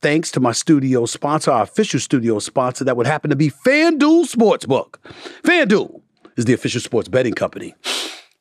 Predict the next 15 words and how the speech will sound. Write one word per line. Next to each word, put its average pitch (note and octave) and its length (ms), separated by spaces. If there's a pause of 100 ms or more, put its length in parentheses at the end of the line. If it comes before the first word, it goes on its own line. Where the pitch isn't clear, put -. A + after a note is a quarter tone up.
(140)
of A2 140
the F2+ 80
Stephen G2 360
A. D#2+ 120
Smith - 340
Show. F#2 480
By B2 220
the G#2+ 100
way, C3+ 380 (540)
um, G#2 440 (200)
the A#2 60
subscribers A#2 640
continues A#2 600
to F#2+ 100
grow. A#2 460